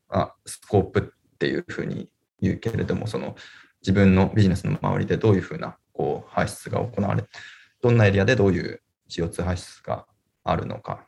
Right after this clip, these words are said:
だとかの計算だとか、まあ、その短期、長期目標をロードマップとして示すだとか、まあ、新しい機会やビジョンの可視化みたいなのを行っていくだとか、なんかそういうことが必要なんじゃないかなと思いますね。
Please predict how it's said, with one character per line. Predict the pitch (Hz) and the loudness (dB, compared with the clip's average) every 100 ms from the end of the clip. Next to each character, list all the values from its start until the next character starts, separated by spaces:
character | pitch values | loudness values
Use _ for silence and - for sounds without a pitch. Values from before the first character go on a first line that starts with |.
| _ | _
だ | - | -10
と | - | -8
か | - | -10
の | - | -10
計 | - 95 | -8 -6
算 | - 87 | -4 -4
だ | 98 | -6
と | 101 - | -8 -16
か、 | - 117 98 - _ _ _ _ _ _ - | -2 0 0 -2 _ _ _ _ _ _ -4
ま | |
あ、 | 90 | -4
そ | |
の | 92 | -4
短 | - 92 92 | -4 -4 -4
期、 | - | -6
長 | 85 | -8
期 | - - | -6 -8
目 | 85 - | -10 -8
標 | - - | -10 -6
を | |
ロ | 87 | -4
ー | - | -4
ド | 107 | -4
マ | 104 | -4
ッ | - | -6
プ | 80 | -16
と | 107 | -10
し | - | -8
て | |
示 | 123 - 85 | -6 -6 -6
す | - | -10
だ | - | -16
と | - | -12
か、 | - 110 104 110 - _ _ _ _ _ _ _ _ _ _ | -2 0 0 -4 -12 _ _ _ _ _ _ _ _ _ _
ま | 92 | -2
あ、 | |
新 | 92 92 | 0 -2
し | - | -2
い | 85 | -6
機 | - | -4
会 | - 85 78 | -4 -4 -4
や | |
ビ | 107 87 | -4 -4
ジ | |
ョ | 76 | -4
ン | |
の | 110 | -6
可 | - | -8
視 | - | -10
化 | - | -6
み | 104 | -4
た | 110 | -2
い | 107 | -2
な | 107 | -2
の | 107 - | -4 -4
を | |
行 | - | -6
っ | 110 - | -8 -8
て | 113 | -12
い | |
く | 110 | -10
だ | 110 | -12
と | - | -14
か、 | _ 113 110 - | _ -14 -10 -8
な | |
ん | 110 | -8
か | |
そ | - | -6
う | |
い | 107 | -4
う | |
こ | 107 | -2
と | 117 | 0
が | 110 - _ _ _ _ | 0 -4 _ _ _ _
必 | - - | -20 -6
要 | - | -2
な | 107 | 0
ん | |
じ | 107 | -2
ゃ | |
な | 117 117 - | -8 -6 -6
い | |
か | - | -2
な | 117 113 | 0 0
と | - - _ - | -2 -10 _ -8
思 | 113 | -4
い | 117 | -2
ま | 117 | -4
す | - | -4
ね。 | 135 - | -10 -10